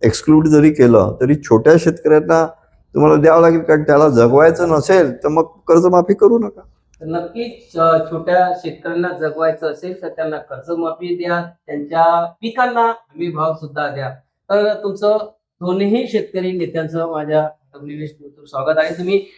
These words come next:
Speaker 2: आमच्या खास करून, अ, अ, हे नागपूरमध्ये जे नवीन डिजिटल मीडियाचं एक कार्यालय आम्ही ओपन केलं तिथं तुम्ही भेट दिल्या, शुभेच्छा दिला,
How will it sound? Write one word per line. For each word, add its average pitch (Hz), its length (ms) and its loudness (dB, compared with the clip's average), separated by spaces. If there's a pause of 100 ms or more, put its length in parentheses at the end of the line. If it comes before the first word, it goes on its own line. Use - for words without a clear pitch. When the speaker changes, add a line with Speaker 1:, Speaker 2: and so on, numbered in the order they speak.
(180)
Speaker 2:
आमच्या 170 280 -2
खास 196 360 -4
करून, 226 320 0
अ, 208 300 0
अ, 175 120 -4
हे 170 420 -10
नागपूरमध्ये 196 600 -8
जे 190 140 0
नवीन 185 300 0
डिजिटल 214 420 -4
मीडियाचं 190 340 -2
एक 180 260 -8
कार्यालय 165 320 -6
आम्ही 160 140 -12
ओपन 160 260 -16
केलं 160 200 -10
तिथं - 320 -12
तुम्ही 190 260 -2
भेट 147 240 -10
दिल्या, 160 280 -6
शुभेच्छा 180 400 -6
दिला, 170 340 -2